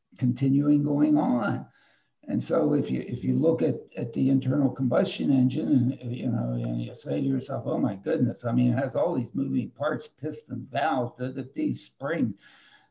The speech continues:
uh, who knows, uh, you know, and, and then it needs a transmission.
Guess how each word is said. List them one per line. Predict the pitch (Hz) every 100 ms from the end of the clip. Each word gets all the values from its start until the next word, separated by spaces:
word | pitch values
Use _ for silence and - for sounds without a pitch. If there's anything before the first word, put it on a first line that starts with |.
| - -
uh, | - -
who | 120 120 156
knows, | 151 123 165 131 120 -
uh, | 120 - 127 135 135 120
you | 131 127
know, | 120 123 131
and, | 135 -
and | - 135
then | 190
it | 170 165 147
needs | 147 131
a |
transmission. | 117 151 143 127 127 147 190 139 123